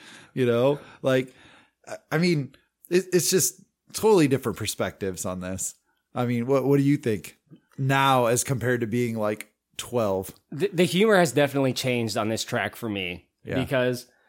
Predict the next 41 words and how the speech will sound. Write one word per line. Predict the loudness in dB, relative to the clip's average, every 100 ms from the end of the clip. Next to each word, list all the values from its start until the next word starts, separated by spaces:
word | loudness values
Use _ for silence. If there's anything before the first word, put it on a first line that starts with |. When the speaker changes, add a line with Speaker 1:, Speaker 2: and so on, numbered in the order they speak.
| _ _
Speaker 2:
when | -2 0
I |
was | 2 0
a | -2
kid, | 0 0
like, | 0 0
it | 0
was | 0 -2 -10 _ _ -16
kind | -4 -2 0
of | -2
funny, | 0 0 0
but | 0 0
really, | 2 2
like, | 2 0 0
the | -4 -4
funnier | -2 0 2 0
stuff | -2 -2 -2
was, | -2
like, | -2
the | -2
more | -2 -2
direct | -4 -6 -4 -4 -6 -10
stuff | -4 -2 -2 0
later, | 0 0 -2
like | -4
the | -2
idea | -2 -2 -2 -4
of |
a | -4
talking | -4 -2 -2 -2
goat | 0 0 -2
or, | -2 -2
like, | -2 -2
saying, | -2 0 0
"My | 2
Speaker 1:
Yeah. | 2
Speaker 2:
car's | -2 -4
a |
piece | -6 -6
of | -6
shit," | -6 -4 -4